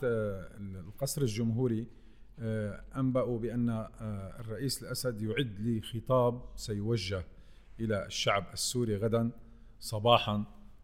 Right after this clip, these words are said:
ومن خلال باعتبار التقنيين الذين يعملون في القصر الجمهوري أغلبهم من الهيئة العامة للإذاعة والتلفزيون، آه، تواصلت معهم، آه، أكدوا لي المعلومة بأن هناك، آه، تم الاتفاق مع الشركة وقد جهزت، آه،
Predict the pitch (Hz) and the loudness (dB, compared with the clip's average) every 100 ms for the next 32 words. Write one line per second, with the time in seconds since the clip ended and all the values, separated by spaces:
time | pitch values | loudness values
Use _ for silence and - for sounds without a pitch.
0 | - 113 117 107 95 - 113 117 - 139 | -2 4 4 4 0 -4 -2 -2 2 4
1 | 139 107 104 98 113 131 113 127 - 120 | 4 2 -2 -2 2 2 2 -2 2 4
2 | 131 117 101 107 107 101 110 107 104 92 | 4 4 2 2 2 2 0 0 -2 -8
3 | 85 107 - 98 107 107 104 107 113 98 | -8 -8 -6 -6 -2 -2 -2 -2 -2 -2
4 | 95 95 104 107 101 107 98 107 101 - | -4 -2 -2 -2 -2 -4 -2 -2 -4 -6
5 | 104 110 110 87 - - - - - - | -4 0 0 -2 -8 -14 -16 -16 -16 -12
6 | 95 98 95 101 107 104 135 120 120 123 | -8 -6 -4 0 0 2 2 0 0 0
7 | 135 117 110 104 98 90 147 - 117 104 | 0 0 0 0 -2 -4 -6 2 4 4
8 | 101 107 110 107 101 120 110 101 104 104 | 0 -2 0 0 2 0 0 0 0 2
9 | 107 104 - - 95 90 82 - 110 92 | 2 0 -4 -8 -6 -6 -6 0 0 0
10 | 82 - - - - - 107 120 104 101 | -2 -8 -16 -16 -16 -10 -2 0 2 0
11 | 92 - 127 123 131 123 107 104 92 - | 0 2 2 2 2 4 4 2 -4 -8
12 | 92 87 90 85 - - - - 101 123 | -8 -6 -6 -6 -8 -16 -16 -12 2 4
13 | 107 113 101 - - 101 95 90 | 6 4 2 -2 -8 -4 -4 -4